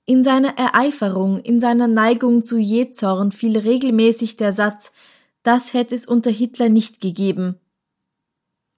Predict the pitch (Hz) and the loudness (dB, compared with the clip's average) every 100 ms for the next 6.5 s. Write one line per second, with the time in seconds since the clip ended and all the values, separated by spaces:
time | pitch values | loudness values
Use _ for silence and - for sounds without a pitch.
0 | _ _ _ 240 240 262 311 - 185 180 | _ _ _ -4 -2 -2 -4 -4 -4 -2
1 | 196 - 262 269 220 196 - 208 214 202 | -4 0 -2 -2 -2 -4 -2 -2 2 2
2 | 190 190 196 196 214 240 233 226 226 226 | 2 0 0 0 0 0 0 0 -2 0
3 | 226 208 254 262 - 220 214 - 233 240 | 0 2 0 -2 -2 0 0 0 -2 -2
4 | 233 220 226 220 240 240 226 214 214 220 | -4 -2 -2 2 2 2 2 0 -2 -2
5 | 214 - 262 254 247 - 233 220 - 214 | -2 0 -2 0 -4 0 -2 -2 -4 -2
6 | 208 190 175 165 170 | -2 -2 -4 -4 -8